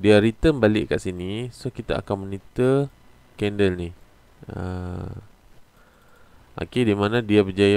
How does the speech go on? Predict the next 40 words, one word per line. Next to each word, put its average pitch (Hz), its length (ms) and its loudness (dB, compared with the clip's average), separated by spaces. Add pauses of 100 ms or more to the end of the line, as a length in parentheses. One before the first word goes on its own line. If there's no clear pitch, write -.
break 101 320 2
candle 95 400 -2
ni. 90 160 -8
So, - 160 -8
bila 95 240 0
dia 95 160 2
break 110 240 -2
candle 110 320 0
ni, 135 240 -4
dia 98 160 0
datang 110 400 0
retest. 117 560 0
So, 113 80 -2
di 95 160 -2
sini 107 240 -8
kita 95 320 -4
akan 123 320 -2
monitor 90 320 -8
buy 85 400 -2 (1700)
ataupun 107 720 -2
break 127 400 4
base 113 480 2 (320)
entry. 92 480 -6 (300)
Ha, 90 240 -4
nah, 101 160 -4
sebab 101 240 0
sini 110 240 -4
break 107 340 2
base 107 380 2
return 98 480 0
entry. 127 400 -2 (400)
So, 113 320 -4 (180)
bila 107 320 6
dia 120 160 6
return, 160 480 2
kita 117 300 -2
break 101 340 2
base 117 320 0
entry 101 400 -4
terus. - 460 -8